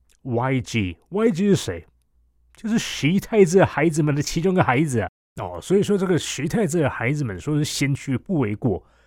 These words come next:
因为他们虽然说九六年解散之后，这韩国人对娱乐的改革创新精神呢，并没有因此而消失，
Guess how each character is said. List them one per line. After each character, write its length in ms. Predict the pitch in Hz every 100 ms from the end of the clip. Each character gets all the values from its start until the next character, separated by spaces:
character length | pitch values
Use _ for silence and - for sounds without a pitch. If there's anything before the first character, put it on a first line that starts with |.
| _ _ _ _ -
因 100 | 214
为 60 |
他 100 | 202
们 100 | 220
虽 140 | 165 202
然 80 |
说 140 | 156 196
九 240 | - 127
六 140 | 151 190
年 200 | 147 143
解 260 | - 95
散 300 | 82 185 147
之 140 | 113 127
后， 280 | 127 87 - _ _
这 100 | 160
韩 400 | - 147 233 240
国 180 | 175 175
人 120 | 175
对 160 | 202
娱 260 | 139 143 185
乐 160 | 208 139
的 80 |
改 260 | 104 117 101
革 220 | 110 131
创 320 | - - 196
新 240 | 139 160 135
精 220 | 147 147
神 160 | 104 82
呢， 80 | 76
并 180 | 202
没 120 | 170 160
有 160 | 117
因 160 | 131 151
此 180 | - 95
而 100 | 90
消 320 | - 107 101
失， 360 | - - 92